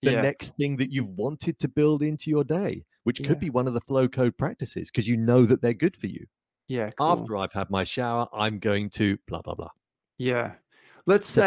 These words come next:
Speaker 2: say,
Speaker 1: brain
Speaker 2: uh,
Speaker 1: up.
Speaker 2: we've got someone, uh, listening to us right now who, who knows, you know, nothing about, um, how to start their day other than what they've been doing for the last, you know, thirty-five years or so.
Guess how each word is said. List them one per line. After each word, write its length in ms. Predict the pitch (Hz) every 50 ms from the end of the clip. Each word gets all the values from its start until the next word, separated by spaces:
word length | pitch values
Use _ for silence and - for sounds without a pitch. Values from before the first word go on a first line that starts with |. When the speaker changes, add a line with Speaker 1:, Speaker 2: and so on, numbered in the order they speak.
| 185 175
Speaker 2:
say, 80 | 165
Speaker 1:
brain 100 | 160 151
Speaker 2:
uh, 120 | 151 147 147
Speaker 1:
up. 60 | 147
Speaker 2:
we've 300 | 156 - 147 - - -
got 360 | 170 160 139 - - _ -
someone, 500 | - - 180 170 165 160 151 151 143 147
uh, 320 | - - 143 139 135 131
listening 480 | 127 127 135 151 147 - - 147 143 131
to 180 | - 151 147 135
us 160 | 131 - -
right 220 | 147 143 135 -
now 220 | 143 143 139 135 120
who, 400 | 135 151 147 147 147 147 135 -
who 160 | 127 143 147
knows, 480 | 147 147 151 151 147 143 131 - - -
you 160 | - - 156
know, 100 | 139 131
nothing 440 | 139 147 170 175 170 - 175 156 147
about, 320 | 135 139 131 127 123 - - - 135
um, 540 | 131 127 123 123 120 117 120 120 117 - - _ _ _ _
how 160 | - 147 143
to 100 | 139 135
start 300 | 120 - - 147 135 123
their 120 | 143 139 131
day 260 | 120 135 127 131 127
other 260 | 143 139 131 135 131
than 180 | 120 131 131 127
what 140 | 127 127 127
they've 180 | 135 127 113
been 200 | 123 127 123 123
doing 260 | 117 127 123 123 123
for 140 | 113 - 123
the 60 | 123
last, 360 | 127 123 117 120 - - - -
you 80 | 131
know, 140 | 120 113 117
thirty-five 520 | - 135 131 127 120 - 131 123 120 113
years 280 | 123 131 127 131 123 127
or 80 | 123 113
so. 400 | - 135 127 120 120 123 120